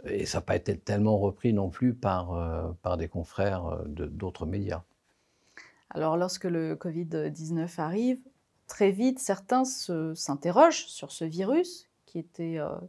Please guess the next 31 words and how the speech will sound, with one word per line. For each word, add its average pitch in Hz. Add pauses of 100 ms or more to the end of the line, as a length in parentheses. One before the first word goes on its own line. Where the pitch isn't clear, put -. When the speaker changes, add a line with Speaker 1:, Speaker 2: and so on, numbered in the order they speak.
Speaker 2:
qui -
était -
différent 185
de 175 (100)
tous -
les 175
autres 180
virus 185
qu'on -
a 175
pu -
connaître. 262 (640)
Et, 185
euh, 170 (140)
très 226
vite, 254 (120)
tous 294
ceux 285
qui -
ont 220
émis 233
les 202
hypothèses 226
qu'il 190
sortait 202
d'un 190
laboratoire, 202
qu'il 190
avait 185
été 202
transformé, 233